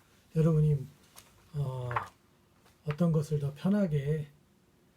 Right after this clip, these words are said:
아, 말씀을 들으실 수 있을지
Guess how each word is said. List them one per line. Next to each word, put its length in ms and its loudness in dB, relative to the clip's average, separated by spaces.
아, 400 -12
말씀을 460 0
들으실 440 -2
수 180 -12
있을지 760 -8